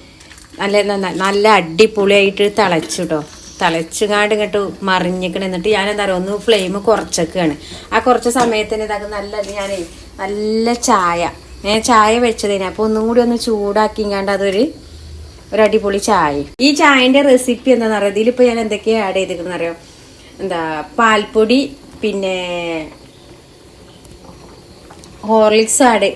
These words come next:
ആഡ് ചെയ്തിരിക്കണു, ഷുഗർ ആഡ് ചെയ്തിരിക്കണ്, പിന്നെ ചായൻ്റെ പൊടി ഇട്ടിട്ടില്ല. പിന്നെ അതിന് പകരം ഞാൻ കോഫി പൗഡർ ഇല്ലേ, അതാണ് ഇതിൽ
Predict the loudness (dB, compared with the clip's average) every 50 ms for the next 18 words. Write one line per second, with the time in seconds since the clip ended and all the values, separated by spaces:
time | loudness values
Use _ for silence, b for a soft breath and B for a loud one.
0 | -4 -4 -2 0 2 2 2 0 0 -4 -4 -4 -4 -4 -4 -2 0 0 2 2
1 | 2 2 2 4 4 2 4 2 0 0 -2 -4 -4 -2 -2 -2 -2 -4 -6 -10
2 | -20 -20 -20 -20 -20 -16 -8 -4 -2 -2 -2 -2 -4 -4 -6 -4 -6 -6 -6 -8
3 | -8 -10 -10 -6 -2 2 2 4 4 4 2 2 2 2 2 4 4 4 4 4
4 | 2 -2 -2 -4 -6 -6 -6 -6 -6 -8 -8 B B B B B B -4 -2 0
5 | 2 2 2 0 0 0 0 0 0 0 2 2 0 0 -2 2 4 4 4 4
6 | 2 -2 0 0 0 0 2 0 -2 -2 -2 -4 -6 -8 -10 B B B B -4
7 | -2 -2 -2 -2 -4 -4 -4 -4